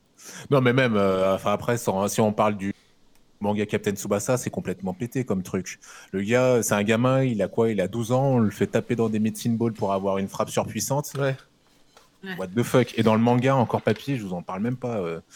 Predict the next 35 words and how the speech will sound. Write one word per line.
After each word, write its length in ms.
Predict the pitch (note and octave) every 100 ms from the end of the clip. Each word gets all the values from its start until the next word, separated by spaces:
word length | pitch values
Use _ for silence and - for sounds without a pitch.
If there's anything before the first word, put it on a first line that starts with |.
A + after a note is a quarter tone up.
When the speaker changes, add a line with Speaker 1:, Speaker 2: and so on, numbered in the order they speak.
| - - _ -
Speaker 1:
il 120 | F#2
balance 280 | A2 A#2 A2
des 80 | A2+
rochers 300 | A2+ - A#2+
sur 160 | A#2
les 140 | A2 A2
Gauls 260 | B2+ C#3
pour 200 | C3 G#2+
que 80 | -
le, 240 | F#2+ F#2 F2+
le 80 | F#2+
gars, 140 | A2
il 80 | G2+
arrive 200 | G2 F#2+
à 40 |
attraper 360 | G2 A2 - G2
des 100 | G2+
ballons, 280 | A#2 C#3 B2+
quoi. 160 | -
Enfin, 160 | - F3+
il 60 |
s'entraîne 360 | - F#3 F#3+ G3+
en 40 |
pétant 320 | F#3 G3+ G3+ G3+
des 80 |
rochers. 380 | G3 A#2 - A#2 - -
Bon, 100 | D3
Speaker 2:
Mm, 220 | C3+ C#3
mm. 40 |
Speaker 1:
ok. 200 | C3 - - - _ - - - - _ _
Je 60 | A2+
suis 160 | - A#2
au 80 |
collège, 400 | A2+ A2 A2+ B2+ G#2
euh, 280 | F#2 F2